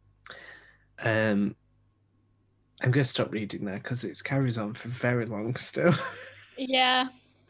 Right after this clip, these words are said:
Speaker 2: <laughs> I was thinking that, I'm not gonna lie. This is chunky. The s-, the sun being in your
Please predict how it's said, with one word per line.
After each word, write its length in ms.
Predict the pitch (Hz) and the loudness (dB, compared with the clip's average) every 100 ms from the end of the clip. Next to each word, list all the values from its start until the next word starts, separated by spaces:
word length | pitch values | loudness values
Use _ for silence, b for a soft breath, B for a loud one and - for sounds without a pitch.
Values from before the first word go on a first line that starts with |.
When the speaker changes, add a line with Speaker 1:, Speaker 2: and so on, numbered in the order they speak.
| _ - | _ -12
Speaker 2:
<laughs> 340 | B B B B B B B B B B B _ _ _ _ _ - - - | B B B B B B B B B B B _ _ _ _ _ -20 -14 -8
I 180 | 277 277 | -6 -2
was 220 | 320 - | -2 -2
thinking 400 | - 392 - 208 | -2 -2 -2 -4
that, 80 | 208 | -2
I'm 140 | 262 | 0
not 120 | 294 277 | 0 0
gonna 140 | 202 | -2
lie. 240 | 226 247 - B B B B B B B B B _ _ _ _ _ _ _ _ _ _ - | -2 -2 -6 B B B B B B B B B _ _ _ _ _ _ _ _ _ _ -4
This 200 | 320 294 | -4 -2
is 180 | 247 - | -6 -8
chunky. 640 | - - 294 359 - 214 | -8 -2 -2 -2 -4 -4
The 140 | 208 254 | -4 -4
s-, 220 | - - | -4 -6
the 200 | 254 277 | -6 -6
sun 400 | - - 339 370 | -2 0 0 0
being 220 | 311 302 | -4 -2
in 120 | 285 262 | -2 -2
your 360 | 254 233 233 | -2 -2 -4